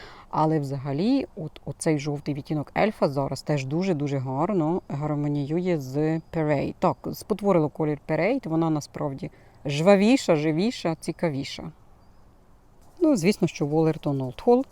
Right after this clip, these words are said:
яка буде точно пасувати до всіх, і в тому числі до насичен рожевого, і це теж дуже-дуже гарно, дуже гарно.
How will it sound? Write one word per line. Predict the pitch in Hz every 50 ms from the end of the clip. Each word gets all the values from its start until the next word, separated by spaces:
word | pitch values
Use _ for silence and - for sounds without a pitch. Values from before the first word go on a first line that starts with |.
| - -
яка | - 143 - - 147 139
буде | 135 139 139 135 - -
точно | - 226 - - - 185 - -
пасувати | - 135 - - 160 143 151 156 160 - 165 147
до | 143 143
всіх, | 147 - - 277 330 - - -
і | - 254 269
в | -
тому | - 190 190 185 170
числі | - 156 - - 170 185 180
до | 147 156 160 - - - - - - - - - -
насичен | 151 156 - - 190 175 - 160 151 147
рожевого, | 147 147 135 135 151 160 170 180 185 180 170 165 160 156 - -
і | - 151
це | - - - 156 156
теж | - - 156 156 143 139
дуже-дуже | 135 139 139 139 143 135 135 135 131 139
гарно, | 139 139 135 131 139 143 143 165 147 143 139
дуже | 135 143 139 131 139
гарно. | 147 143 147 170 160 156 147 151